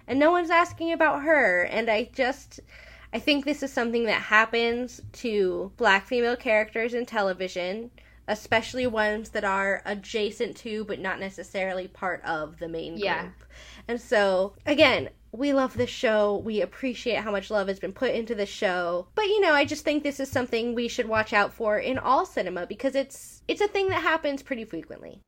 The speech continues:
Speaker 2: Yeah, and I'm interested because I kind of noted,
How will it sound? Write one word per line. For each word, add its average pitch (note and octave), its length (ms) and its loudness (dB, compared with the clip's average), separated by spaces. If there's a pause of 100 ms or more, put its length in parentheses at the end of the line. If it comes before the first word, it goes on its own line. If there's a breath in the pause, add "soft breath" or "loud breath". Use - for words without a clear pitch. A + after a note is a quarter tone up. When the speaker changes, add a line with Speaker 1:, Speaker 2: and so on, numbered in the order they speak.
(120)
Speaker 2:
Yeah, F#4 400 4
and C4 100 2
I'm D4+ 140 0
interested F4 460 -6
because B3+ 540 0
I C#4 200 2
kind D4 320 -4
of B3 140 -4
noted, A3+ 640 -2